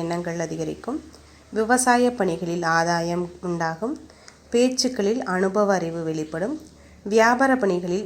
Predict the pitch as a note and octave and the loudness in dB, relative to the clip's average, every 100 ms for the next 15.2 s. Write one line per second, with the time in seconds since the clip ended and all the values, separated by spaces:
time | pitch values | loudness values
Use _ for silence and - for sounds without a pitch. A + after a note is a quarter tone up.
0 | G3 F3 F3 F3 F3 F3 E3+ E3 E3 D#3+ | -2 0 0 0 0 0 -2 -4 -6 -6
1 | D#3+ A#3+ D#4 - - - - G3+ G#3 F#3+ | -6 -8 -8 -14 -20 -20 -2 0 2 2
2 | F3 F#3 B3 B3 - - G3+ A3 A3+ A3+ | 2 2 0 -4 -6 2 4 4 2 0
3 | A3 F3+ F#3+ F#3 F3 F#3 F3+ D#3+ E3 E3+ | 0 -2 -2 -2 -4 -4 -4 -2 -2 -2
4 | E3+ D3+ - B3+ - - - F#3 F#3 G3 | -4 -8 -4 -4 -4 -10 -12 -6 -4 -4
5 | - F#3 F3 G#3+ G3 G3 F3 F3 - C#4+ | -4 -4 -2 0 -2 0 -4 -4 0 0
6 | - - F#3 F3+ G3 - E3+ D#3+ D#3+ F#3 | -2 -10 -6 -2 -2 -2 -6 -4 -2 -2
7 | D#3+ D#3 E3 F3 F3+ G3 D#4 - - - | -2 -6 -4 -2 0 0 -2 -8 -20 -14
8 | - G3+ G#3 G#3+ - F3+ F3 G#3+ C4+ F#3 | -2 0 2 0 0 2 2 2 2 2
9 | F#3 F#3 F3 D#3 D3+ D#3 - - - - | 4 4 2 2 0 -2 -6 -18 -20 -20
10 | - - - - - - - - - - | -20 -20 -20 -20 -20 -20 -20 -20 -20 -20
11 | - - - - - - - - - - | -20 -20 -20 -20 -20 -20 -20 -20 -20 -20
12 | - - - - - - - - - - | -20 -20 -20 -20 -20 -20 -20 -20 -20 -20
13 | - - - - - - - - A3 A3 | -20 -20 -20 -18 -18 -20 -20 -4 2 4
14 | B3+ C4+ A3 G#3 G#3+ - G3 F3 F3+ F3 | 6 6 6 4 -2 0 2 2 2 2
15 | F3 C4 | 2 -2